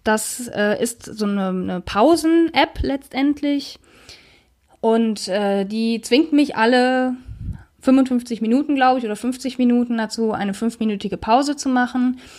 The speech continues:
Aber auch im Abstand von, ich glaub, einer Viertelstunde immer mal ganz kurz eine zehnsekündige Unterbrechung, wo ich mich nochmal, weiß ich nicht, gerade setzen kann, tief durcharbeiten, durch, tief durchatmen und einfach nochmal fokussieren.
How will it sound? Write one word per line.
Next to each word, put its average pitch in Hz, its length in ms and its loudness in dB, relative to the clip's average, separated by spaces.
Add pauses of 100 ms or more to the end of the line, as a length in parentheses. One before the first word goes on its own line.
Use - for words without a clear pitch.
(280)
Aber 233 340 4
auch 226 180 4
im 226 100 -4
Abstand 220 400 0
von, 214 260 0
ich 208 100 -6
glaub, 208 180 2
einer 202 100 0
Viertelstunde 214 680 -2
immer 196 360 0
mal 208 220 2
ganz 233 280 2
kurz 226 360 0
eine 220 80 -2
zehnsekündige 220 720 0
Unterbrechung, 202 800 -4
wo 202 80 0
ich 202 100 -6
mich 196 180 -6
nochmal, 196 500 -6 (120)
weiß 160 180 -14
ich - 60 -16
nicht, 170 200 -14
gerade 226 240 2
setzen 226 340 -2
kann, 214 240 -6
tief 208 220 -8
durcharbeiten, 196 920 -4
durch, 220 380 -2
tief - 280 0
durchatmen 208 920 2 (440)
und 208 220 0
einfach 202 300 0
nochmal 190 400 2
fokussieren. 196 840 -2